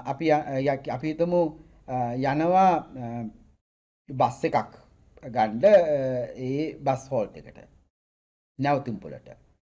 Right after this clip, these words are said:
එතකොට සමහර විට ඒ මොහොතේම බස් එකක් එන්නත් පුළුවන්. සමහර විට විනාඩි දහයක් ඉන්නත් පුළුවන්. සමහර විට විනාඩි පහළොවක් ඉන්නත් පුළුවන්.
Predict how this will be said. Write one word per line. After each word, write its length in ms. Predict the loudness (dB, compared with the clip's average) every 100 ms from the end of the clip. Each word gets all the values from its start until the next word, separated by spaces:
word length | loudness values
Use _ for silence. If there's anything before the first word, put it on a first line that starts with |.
| _ _ _ _ -2
එතකොට 400 | 0 6 6 8 6 6
සමහර 380 | 4 -4 -2 -2
විට 240 | -2 -2 0
ඒ 300 | 0 2 0
මොහොතේම 460 | -2 -4 -2 -2
බස් 200 | -2 -2
එකක් 240 | -4 -6 -6
එන්නත් 320 | -8 -8 -10
පුළුවන්. 320 | -16 -18 -20 -20 _ _ _ _ _ _
සමහර 360 | -4 -2 0 -2
විට 200 | -2 -6
විනාඩි 380 | -6 -4 -4 -2
දහයක් 400 | -2 2 0 -2
ඉන්නත් 200 | -8 -4 -4
පුළුවන්. 360 | -6 -14 -16 -20 -20 _ _ _ _ _ -4
සමහර 320 | -2 0 0
විට 120 | 0
විනාඩි 280 | -4 -4 -4
පහළොවක් 560 | -6 0 2 4 2 -4
ඉන්නත් 300 | -2 -2 -4
පුළුවන්. 360 | -12 -16 -18